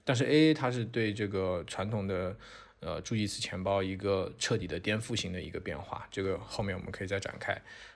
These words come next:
所以回到这个话题，就是我们确定了未来我们想，就A A是我们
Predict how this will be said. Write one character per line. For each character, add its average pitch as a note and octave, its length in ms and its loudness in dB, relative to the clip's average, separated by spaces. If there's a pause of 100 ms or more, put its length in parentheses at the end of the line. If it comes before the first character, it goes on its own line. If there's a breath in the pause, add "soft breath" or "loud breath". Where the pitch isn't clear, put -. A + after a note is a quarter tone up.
所 A2+ 140 -2
以 - 20 -2
回 G#2+ 140 -2
到 C#3 140 6
这 C#3 80 4
个 C3+ 60 6
话 B2+ 200 6
题， G#2 140 -4
就 G#2 120 0
是 G#2 60 -2
我 F#2 160 -2
们 F2 200 -6
确 - 160 -2
定 A2 140 0
了 G#2 80 0
未 G#2+ 140 2
来 G2 160 2
我 F#2+ 140 -2
们 F2+ 120 -6
想， - 260 -4 (380)
就 G#2 200 -2
A C3 280 6
A C3 40 6
是 B2 160 4
我 G2+ 80 2
们 F#2+ 360 -2